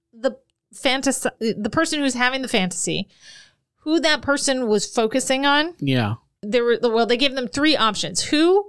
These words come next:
Speaker 1: what, or where? Where is your most focus? Men focused, focused most close, closely on who it was, like, who that person was, what did
Speaker 2: Okay.
Speaker 1: they look like, you know, the,
Speaker 2: Yeah,
Speaker 1: the
Speaker 2: yeah, yeah.
Speaker 1: object, right?
Speaker 2: I
Speaker 1: No,
Speaker 2: mean, what are they
Speaker 1: men
Speaker 2: into?
Speaker 1: and women both focus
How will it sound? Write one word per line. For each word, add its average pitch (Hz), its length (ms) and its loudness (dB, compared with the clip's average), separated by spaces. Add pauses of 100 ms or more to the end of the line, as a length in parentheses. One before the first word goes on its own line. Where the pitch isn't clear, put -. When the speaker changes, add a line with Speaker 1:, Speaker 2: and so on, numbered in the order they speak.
Speaker 1:
what, 233 320 0
or 233 100 2
where? 190 320 0
Where 220 280 2
is 226 120 0
your 220 80 -2
most 202 280 2
focus? 175 440 -2 (680)
Men 262 680 0 (220)
focused, 247 540 -2 (160)
focused 254 380 -2
most 240 400 0
close, 226 380 0 (220)
closely 254 400 0
on 190 140 2
who 330 300 2
it 226 80 -2
was, 196 420 -2
like, 175 200 -4
who 277 340 2
that 233 220 0
person 220 320 0
was, 170 240 -2
what 165 120 -2
did 165 100 0
Speaker 2:
Okay. 127 200 2
Speaker 1:
they - 40 2
look - 180 0
like, 208 240 -2
you 233 60 0
know, 202 100 0
the, 185 120 0
Speaker 2:
Yeah, 185 120 2
Speaker 1:
the 170 80 -6
Speaker 2:
yeah, 208 160 2
yeah. 214 260 4
Speaker 1:
object, 208 400 -4
right? 196 240 -2 (160)
Speaker 2:
I 165 160 4
Speaker 1:
No, 165 80 4
Speaker 2:
mean, 160 200 2
what 220 100 -8
are - 40 -4
they 214 200 2
Speaker 1:
men 220 100 0
Speaker 2:
into? 453 140 -4
Speaker 1:
and 403 100 -2
women 269 380 2
both 277 400 0
focus 277 760 0